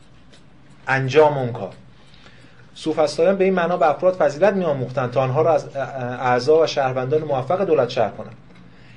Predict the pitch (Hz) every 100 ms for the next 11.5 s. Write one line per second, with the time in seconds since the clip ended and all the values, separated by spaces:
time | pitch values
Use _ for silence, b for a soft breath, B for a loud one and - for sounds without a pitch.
0 | B 180 180 139 139 131 131 131 135 123
1 | 127 127 131 185 180 139 135 131 131 127
2 | 131 143 135 131 127 123 120 127 123 127
3 | 127 147 196 226 - - - - - -
4 | - 139 135 127 127 131 123 123 123 123
5 | 123 127 143 208 208 - 180 196 190 147
6 | 135 120 139 110 104 B B B - 131
7 | 135 127 147 160 139 127 127 127 127 143
8 | 165 147 131 123 151 151 127 151 151 123
9 | 117 110 117 98 95 92 - B B B
10 | - - - - - 147 156 - 127 -
11 | 175 185 214 220